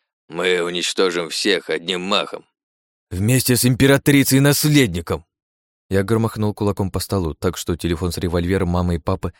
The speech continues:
Speaker 2: синхронно подпрыгнули. «Со всеми, кто им верен, и еще с кучей ни в чем не повинных!»
Speaker 1: «Цель оправдывает средства, Саша, всегда.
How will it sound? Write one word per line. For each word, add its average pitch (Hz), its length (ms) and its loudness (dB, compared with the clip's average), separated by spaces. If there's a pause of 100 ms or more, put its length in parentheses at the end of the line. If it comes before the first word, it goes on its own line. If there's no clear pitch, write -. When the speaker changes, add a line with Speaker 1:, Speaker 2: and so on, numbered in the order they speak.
Speaker 2:
синхронно 92 500 -2
подпрыгнули. 85 640 -4 (920)
«Со 117 340 2
всеми, 135 340 4
кто 127 220 2
им 120 160 4
верен, 110 440 2 (240)
и 101 140 2
еще 131 220 4
с - 80 0
кучей 135 300 2
ни 120 100 2
в 104 60 -2
чем 123 180 2
не 123 80 2
повинных!» 120 640 2 (760)
Speaker 1:
«Цель 95 560 2
оправдывает 98 640 0
средства, 98 500 0
Саша, - 480 -4 (160)
всегда. 90 640 -4